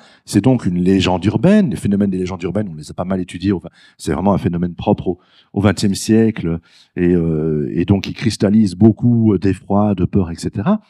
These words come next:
Et il m'a semblé que c'était le bon motif pour parler de Batman. D'autant que, lorsqu'on s'intéresse vraiment à Batman,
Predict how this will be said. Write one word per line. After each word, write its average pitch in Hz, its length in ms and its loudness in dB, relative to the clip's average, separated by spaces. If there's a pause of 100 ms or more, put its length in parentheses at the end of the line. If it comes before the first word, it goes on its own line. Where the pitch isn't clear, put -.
(280)
Et 107 340 2
il - 60 -10
m'a 110 120 4
semblé 131 300 2
que - 80 -4
c'était 139 220 2
le 123 80 4
bon 135 160 6
motif 151 240 2
pour 156 80 6
parler 123 200 4
de - 20 0
Batman. 95 360 -2 (160)
D'autant 214 420 6
que, 160 340 2 (640)
lorsqu'on 85 180 -8
s'intéresse 95 460 0
vraiment 82 160 -2
à 82 40 0
Batman, 151 440 2